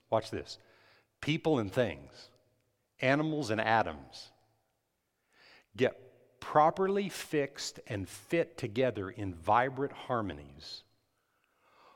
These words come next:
all because, whew, of his death, his blood that poured down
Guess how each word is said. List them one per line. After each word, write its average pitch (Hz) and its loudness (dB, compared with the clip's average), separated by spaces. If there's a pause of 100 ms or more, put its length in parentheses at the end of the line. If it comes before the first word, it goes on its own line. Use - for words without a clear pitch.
(460)
all 139 8
because, 143 0
whew, - -8 (880)
of 110 -6
his 107 -6
death, 131 -2 (1120)
his 104 -6
blood 117 4
that - -6 (360)
poured 147 0
down 101 -2